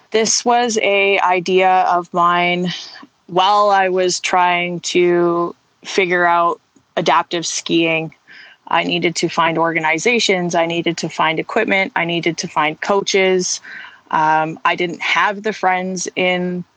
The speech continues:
the adaptive world yet because I am a baby, brand new to the whole thing. So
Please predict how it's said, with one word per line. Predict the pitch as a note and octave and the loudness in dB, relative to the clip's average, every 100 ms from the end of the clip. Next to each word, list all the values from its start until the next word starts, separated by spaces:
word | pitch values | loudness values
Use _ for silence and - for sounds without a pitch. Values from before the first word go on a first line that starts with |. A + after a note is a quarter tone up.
| - | 0
the | F3+ | 2
adaptive | F3 E3+ F3 F#3 F3 | 4 2 0 -4 -2
world | F3+ F3+ F3 | 0 0 0
yet | F3+ F3+ F3+ - - - | 2 2 0 -4 -14 -12
because | E3+ D#3 D3+ D#3 - | -8 -4 -4 -4 -2
I | D#3+ D#3 | 0 0
am | D#3+ D#3 D#3 D#3 _ | -2 -6 -10 -16 _
a | - | -6
baby, | D#3+ D#3+ F3+ F#3 F#3+ F3+ | -2 2 2 2 2 2
brand | F3 F3 E3 E3 | 0 -4 -2 -2
new | F3 F#3 | -2 -2
to | F#3 | 0
the | F#3 | -2
whole | F#3 F3+ | 0 -2
thing. | F#3 F3+ F3+ - - - - - - - | 0 -2 -2 -8 -16 -20 -20 -20 -14 -6
So | - F3+ E3+ E3+ E3+ E3+ E3+ | 0 2 4 4 2 0 -2